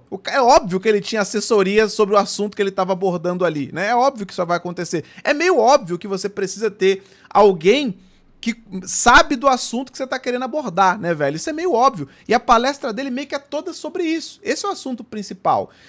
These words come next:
E quando ele fala essa parada de destruir a indústria dos games, eu, eu entendo e eu acho que é razoável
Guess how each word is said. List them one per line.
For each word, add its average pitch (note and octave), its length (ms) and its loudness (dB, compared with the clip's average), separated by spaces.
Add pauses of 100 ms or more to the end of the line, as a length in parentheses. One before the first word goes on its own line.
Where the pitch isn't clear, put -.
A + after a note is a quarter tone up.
E G3 80 -2
quando D#4 240 -4
ele D#4 140 -4
fala A#3 240 -2
essa A3+ 120 -6
parada F#3+ 380 0
de F3 100 -8
destruir G3 800 -6
a F3 140 0
indústria F3 420 -4
dos C3 280 -6
games, G3+ 440 6 (400)
eu, A#3+ 280 2
eu A3 120 6
entendo D4 720 4
e B3 60 -2
eu A3 140 6
acho C4+ 240 2
que A#3+ 120 -6
é A#3+ 220 0 (240)
razoável G#3+ 1040 4